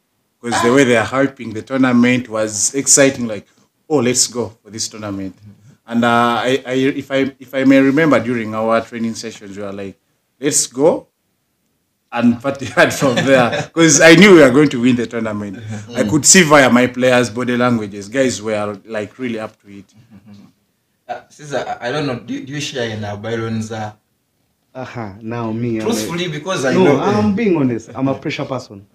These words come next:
Speaker 4: Uh, a lot, a lot hanged on that circuit for me,
Speaker 3: Mm-hmm.
Speaker 4: personally. Uh, uh, Byron will know, but I,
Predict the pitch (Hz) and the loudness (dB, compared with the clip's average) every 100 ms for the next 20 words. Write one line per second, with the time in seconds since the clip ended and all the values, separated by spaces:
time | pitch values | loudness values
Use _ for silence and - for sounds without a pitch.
0 | _ _ _ _ - 135 - 143 156 170 | _ _ _ _ -10 -8 -6 -2 0 0
1 | 170 - _ 135 135 160 156 - 139 135 | -2 -14 _ -6 -2 -2 -4 -8 -2 -2
2 | 123 110 110 117 117 - 117 147 160 _ | -2 -4 -4 -6 -8 -12 -8 -10 -10 _
3 | _ _ _ - 120 113 135 180 _ 113 | _ _ _ -10 -6 -2 -2 -2 _ _
4 | 107 _ 110 107 123 - 123 139 160 165 | -20 _ -20 -14 -12 -8 -6 -4 -6 -10
5 | _ _ _ _ 131 131 127 117 - 135 | _ _ _ _ -6 -4 -4 -8 -12 -8
6 | 135 127 139 127 113 110 110 127 131 127 | -8 -4 -2 0 -2 -4 -4 -2 -2 -6
7 | _ _ _ 127 120 - - 147 | _ _ _ -10 -10 -12 -12 -12